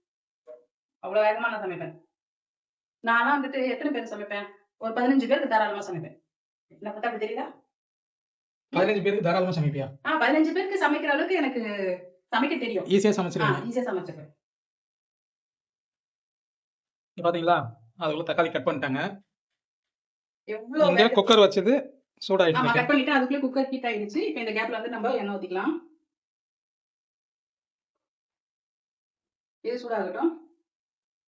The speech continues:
Speaker 1: already கொத்தமல்லி இருக்குதுன்னு சொன்னேன். சொல்லியும் கொத்தமல்லி வந்து வாங்கிட்டு வந்துட்டேன். அப்படியே இது, இந்த கட்டு எப்படி இருக்கோ அதே மாதிரி இருக்கு.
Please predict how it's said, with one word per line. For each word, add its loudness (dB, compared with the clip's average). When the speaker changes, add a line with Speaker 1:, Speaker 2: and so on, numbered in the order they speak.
Speaker 1:
already -2
கொத்தமல்லி -2
இருக்குதுன்னு -8
சொன்னேன். -10
சொல்லியும் -2
கொத்தமல்லி -2
வந்து -2
வாங்கிட்டு -2
வந்துட்டேன். -2
அப்படியே -6
இது, -4
இந்த -2
கட்டு -2
எப்படி -2
இருக்கோ -2
அதே 2
மாதிரி -2
இருக்கு. -12